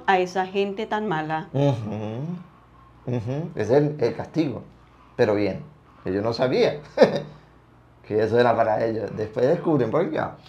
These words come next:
Speaker 1: Y arrendará la viña a otros labradores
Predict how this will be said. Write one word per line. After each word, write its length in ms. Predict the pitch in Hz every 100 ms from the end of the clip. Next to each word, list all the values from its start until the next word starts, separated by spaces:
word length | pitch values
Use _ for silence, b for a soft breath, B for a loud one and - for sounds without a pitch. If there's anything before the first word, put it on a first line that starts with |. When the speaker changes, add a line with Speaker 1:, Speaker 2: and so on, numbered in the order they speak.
| B B
Speaker 1:
Y 140 | 220 240
arrendará 640 | 214 202 196 175 175 180
la 120 | 185
viña 440 | 185 202 208 196 196
a 120 | 185
otros 340 | 185 196 202 208
labradores 840 | 196 196 196 208 233 254 254